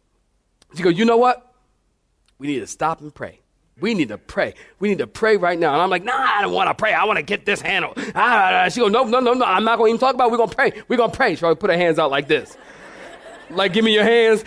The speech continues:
We're gonna pray. We're gonna pray right now. We need to pray. We need to pray." I'm like, "I don't wanna pray." And of course, after a while, I mean, how can you say no to prayer? So she got me again.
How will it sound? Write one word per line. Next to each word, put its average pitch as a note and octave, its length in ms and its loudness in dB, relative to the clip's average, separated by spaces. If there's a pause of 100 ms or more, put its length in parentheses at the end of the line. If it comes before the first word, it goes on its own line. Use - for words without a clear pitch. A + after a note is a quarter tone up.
(120)
We're D#4 120 2
gonna B3 180 2
pray. B3+ 200 2
We're G#3+ 120 0
gonna A3 180 0
pray A#3+ 160 2
right G#3 200 2
now. G#3 200 2
We G3+ 100 0
need A3 140 0
to E3+ 100 2
pray. B3 280 2
We G3 100 0
need F3+ 100 2
to D#3+ 80 -18
pray." A3 220 0
I'm G3 100 2
like, G3 160 0
"I F#3 60 0
don't G3+ 160 4
wanna A3 160 4
pray." G3 160 0 (220)
And F#3 140 -4
of F#3 80 -4
course, G3 300 0
after D#3+ 240 -2
a C3+ 60 -2
while, D#3 200 2
I C3+ 40 -2
mean, C3+ 160 -6
how E3+ 100 0
can C#3+ 160 -12
you C3 80 -12
say D#3+ 180 -2
no C#3+ 180 0
to G#2+ 60 -10
prayer? D3 360 -4 (1120)
So C#4 200 0
she A#3 160 0
got C4 320 0
me C#4+ 140 0
again. F3+ 720 -2